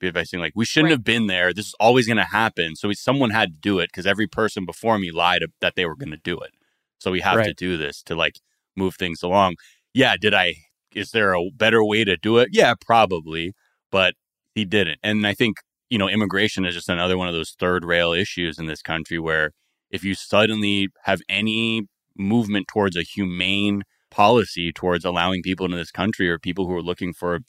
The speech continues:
Speaker 1: a, a better life or asylum, that the, all it's gonna do is you're gonna now have to face a, just a media culture war against this idea that you're saying, like, "America doesn't matter and this is just some place for people to come flood and be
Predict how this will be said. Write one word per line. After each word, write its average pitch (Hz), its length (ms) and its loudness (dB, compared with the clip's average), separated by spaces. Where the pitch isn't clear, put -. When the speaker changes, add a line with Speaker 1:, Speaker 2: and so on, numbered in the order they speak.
Speaker 1:
a, 87 80 -10
a 87 120 -6
better 90 340 0
life 87 260 2
or 90 100 0
asylum, 90 600 -2
that 87 240 2
the, - 80 -8
all 110 240 2
it's 107 140 -4
gonna 113 180 0
do 98 300 0
is 82 240 -6
you're 95 100 -2
gonna 95 160 0
now 92 280 2
have 98 180 0
to 90 100 -12
face 87 500 -2
a, 82 280 -2
just - 220 -6
a 90 40 -2
media 87 540 -4
culture 90 400 -4
war 82 340 -4
against 80 300 -6
this 85 140 -12
idea 80 420 -4
that 82 140 -8
you're 87 100 -4
saying, 85 360 -4
like, 76 220 -8
"America 92 520 -4
doesn't 85 340 -8
matter 80 400 -4
and 78 140 -12
this 78 160 -14
is 87 100 -14
just - 260 -16
some 78 380 -8
place 87 400 -8
for 85 140 -12
people 85 320 -12
to 82 100 -14
come 85 360 -6
flood 85 520 -4
and 82 220 -8
be 92 160 -10